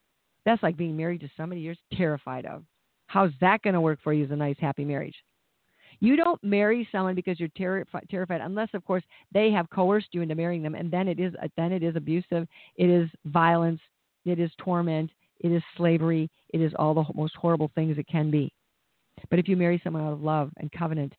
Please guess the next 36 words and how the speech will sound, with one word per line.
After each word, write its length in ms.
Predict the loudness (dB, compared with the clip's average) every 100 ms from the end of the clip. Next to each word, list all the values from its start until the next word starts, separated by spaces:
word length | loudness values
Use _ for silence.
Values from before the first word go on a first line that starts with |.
| _ _
and 100 | -2
you're 100 | 2
willing 260 | 2 2 0
to 100 | -2
lay 180 | 0 4
down 160 | 4
your 100 | 2
life 160 | 2 0
for 80 | 0
them, 300 | 0 0 -4 _ _
and 140 | -8 -4
they're 180 | 0
willing 220 | 2 0 0
to 100 | -2
lay 140 | 0
down 160 | 2 2
their 80 | 2
life 180 | 2 0
for 80 | 0
you, 260 | 2 2 -2 -12 _
and 140 | 0
they're 80 | 4
not 240 | 4 4
willing 280 | 4 4 2
to 120 | -2 -2
say, 120 | 0
"Well, 120 | 4
you 120 | 4 4
go 180 | 4 2
first, 320 | 2 4 2 -2 _ _ _ _ _ _
then 240 | -2 2 2
I'll 160 | 0 -2
see 120 | -6
if 100 | -4
I 100 | -4
can 220 | -4 -10